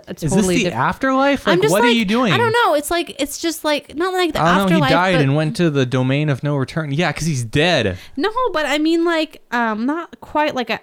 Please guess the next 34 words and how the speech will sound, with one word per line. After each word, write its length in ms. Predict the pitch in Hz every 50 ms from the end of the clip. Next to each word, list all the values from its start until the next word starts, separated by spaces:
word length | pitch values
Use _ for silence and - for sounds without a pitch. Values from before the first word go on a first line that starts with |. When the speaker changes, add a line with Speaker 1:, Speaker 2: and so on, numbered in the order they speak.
| - _
Speaker 2:
like 280 | - 175 180 208 214 -
a 40 | 220
heaven 380 | 202 202 240 247 240 247 233 214
or 80 | 190
hell, 240 | - 226 254 262 247
but 100 | 208 185
more 180 | 185 202 208 220
like 140 | 226 208
a 40 | 180
purgatory, 580 | - - - 180 190 226 220 - 269 277 302 302
maybe. 440 | 302 294 302 294 320 330 381 370 - _ _
So 160 | - - 240 220
it's 100 | 220 -
like 140 | 220 -
a 60 | - -
place 340 | - - 196 208 208 -
of 160 | 196 165 170 151
reckoning 520 | 147 160 - 202 202 208 220 233 240 240 - -
or 80 | - 175
a 80 | 170
place 280 | - - 196 190 196 -
for 120 | - 190
the 80 | 175 175
souls 460 | - - - 147 151 160 165 165 -
that 100 | - 147
just, 260 | 151 160 160 - - - _ -
like, 260 | - 101 - - _ _ _ _ _ _ - - - - - - - - - - - -
for, 180 | - 196 196 -
uh, 280 | - 185 180 165 165 -
like, 260 | - 165 170 160 - -
for 100 | - 185
some 260 | 170 202 190 180 180
reason 320 | 180 180 175 170 180 180 175
or, 460 | 170 165 165 165 135 - - -